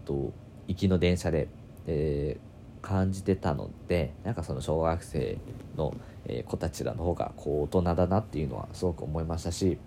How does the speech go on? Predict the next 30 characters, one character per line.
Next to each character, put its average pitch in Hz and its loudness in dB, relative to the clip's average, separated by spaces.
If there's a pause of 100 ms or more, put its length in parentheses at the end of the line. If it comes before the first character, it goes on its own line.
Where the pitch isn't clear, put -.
(1300)
な 78 -2
ん - -2
か、 - -6 (1300)
<clears throat> - -2
う - -2
ー 76 0
ん 76 0
と、 73 -6 (360)
し - -6
っ - -14
か 90 -2
り 78 2
教 87 6
育 87 6
さ 90 4
れ 85 2
て 90 4
て、 87 4 (540)
あ 73 0
の、 69 -2
立 73 0
派 78 0
だ 82 2
な 98 4
っ 107 0
て 85 0
い 82 2
う 76 0
の 71 0
は、 62 -4